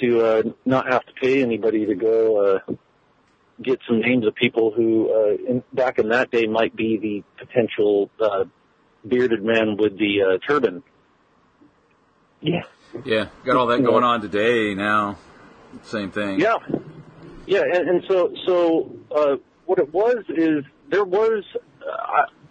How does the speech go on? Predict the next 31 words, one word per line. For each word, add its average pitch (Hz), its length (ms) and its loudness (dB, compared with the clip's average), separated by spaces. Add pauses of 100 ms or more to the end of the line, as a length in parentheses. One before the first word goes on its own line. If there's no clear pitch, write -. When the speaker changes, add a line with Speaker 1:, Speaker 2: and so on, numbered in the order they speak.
(160)
Speaker 1:
I 175 160 4
don't 196 220 -8
believe 175 320 2
that 160 100 2
there 156 140 2
was 143 180 0
actual 139 520 0
real 127 220 2
communist 120 460 0 (180)
Cold 123 200 0
War 104 200 2 (120)
threat. 127 340 2
I 110 80 0
think 113 400 0
that, 104 180 0 (240)
you 110 120 -6
know, 98 240 -2 (600)
beh-, 110 380 -2
you 117 80 0
know, 98 180 0 (140)
behind 110 320 0
closed 101 320 -2
doors. 113 340 2
I 107 40 2
mean, 104 140 -4
you 95 60 -6
got 104 140 0
Khrushchev 131 640 -2
coming 117 220 0
over 110 240 0
here, 110 340 0